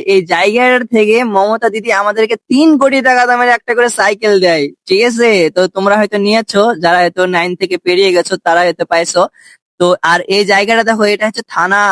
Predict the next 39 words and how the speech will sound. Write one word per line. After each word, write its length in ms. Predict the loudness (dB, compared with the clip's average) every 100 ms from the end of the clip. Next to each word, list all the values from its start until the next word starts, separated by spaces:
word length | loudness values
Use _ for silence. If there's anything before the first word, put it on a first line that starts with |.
| 0
আমাদের 260 | 0 -2 0
রানীনগর 520 | 0 0 -2 -2 -2 -4 -6
থানা, 160 | -4 -4
ঠিক 120 | -2 -2
আছে? 240 | -2 -2 -2 -2 -8 _ _ _ _
তো 60 | -2 0
আমাদের 240 | 0 0 -2
হচ্ছে 160 | -2 -2
রানীনগর 340 | -2 -2 -4 -4
থানা 140 | -4 -4
পড়ে। 160 | -2 -2 -2
তো 40 | 0 2
রানীনগর 360 | 0 0 -6 -10 -8
থানা 180 | -4 -4 -2
পের 140 | -2 0
হয়ে 120 | 0 0
আমাদেরকে 280 | -2 -4 -6
যেতে 180 | -6 -2 -2
হবে 200 | 0 -2 -4 _ _ -4
ডোমকলে। 400 | -2 0 0 0 -4 _ _ _ _ -4
তো 100 | -2 0 -2 0
ফুল 200 | 2 4 2 -2
ভিডিওটা 340 | 0 0 0 -2
দেখতে 160 | -4 -4
থাকো, 120 | -6 -4
ঠিক 120 | -2 -2
আছে? 160 | -2 -2 0 0
অনেক 160 | -2 -4 -2
কনটেন্ট 300 | -2 -2 -4
ক্রিয়েটার 320 | -2 0 2 2
আসবে, 240 | 0 -2 -4 -4 _ -10
তো 60 | -8
ফুল 200 | 0 2 2 0 -2
ভিডিওটা 420 | -2 0 0 -2 -2
দেখতে 200 | -4 -4 -6
থাকো, 200 | -4 -4 -6 -4 -4
অনেক 160 | -4 -6
ভালো 140 | -4 -2
লাগবে, 240 | -2 -2